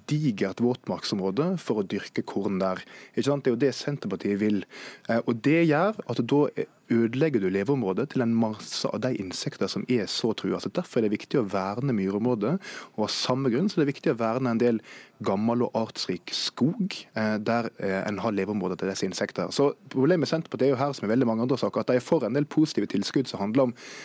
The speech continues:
støtte til bønder, og det er fint det, men så er de mot alle vernetiltakene, eh, som sørger for at du kan opprettholde artsrikdommen i sin naturlige habitat. Og vi klarer å gjøre begge deler. Senterpartiet klarer bare å gjøre en av delene, dessverre.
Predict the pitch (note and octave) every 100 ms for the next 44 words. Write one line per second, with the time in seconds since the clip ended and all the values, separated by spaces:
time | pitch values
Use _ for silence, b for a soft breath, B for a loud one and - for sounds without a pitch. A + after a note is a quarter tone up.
0 | B B - - B2 - D3+ C#3+ C3+ F#2+
1 | D3 A2+ C3+ A2+ - A#2+ - C#3 - D3
2 | - B B B B B2+ C#3 C#3 C3+ C#3
3 | D#3+ E3+ - - B2 C3 D#3 A#2+ A2 C3+
4 | A2 F2+ F2+ E2 A#2+ E3 F3 A2+ A2+ -
5 | B2 A2+ - - A2+ A2+ D3 B2 A2 B2+
6 | - - - - C3+ B2 C3+ - - G2+
7 | - G2 G2+ G#2+ B2+ A#2 A#2+ A2 A2+ -
8 | - C3+ G2+ F#2 - - A#2+ - F#3+ -
9 | - B B B - A#2 D#3+ F#3+ - A#2
10 | B2 B2 A2+ A2+ - - C3 D3+ G#2 A#2+
11 | G3+ F#3+ C#3 - B2 A2 - A#2 A#2 A2+
12 | A2+ B2+ _ F3+ C#3+ - - - - D3+
13 | -